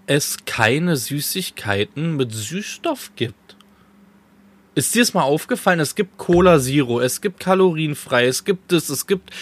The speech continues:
hier habe ich irgendwie so eine Diet-Limonade, hier auch, äh, zuckerfrei alles. Warum zum Teufel gibt's, vielleicht weiß das jemand, ich weiß es nicht,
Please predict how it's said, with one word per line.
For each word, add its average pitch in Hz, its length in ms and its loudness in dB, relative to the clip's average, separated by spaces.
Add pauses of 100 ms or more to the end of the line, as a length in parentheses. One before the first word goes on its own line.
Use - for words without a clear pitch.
(160)
hier 190 180 4
habe 185 100 8
ich 175 120 0
irgendwie 180 300 -2
so 156 120 -6
eine 143 160 -4 (840)
Diet-Limonade, 120 1000 4
hier 139 220 -2
auch, 123 160 2 (400)
äh, 143 240 6
zuckerfrei 139 680 -2
alles. 101 220 -6 (240)
Warum 208 480 4
zum 143 280 -2
Teufel 180 500 0
gibt's, 156 280 -4
vielleicht 185 320 4
weiß 170 280 6
das 135 180 4
jemand, 98 420 -4
ich 156 140 0
weiß 190 180 8
es 165 60 -2
nicht, 160 140 0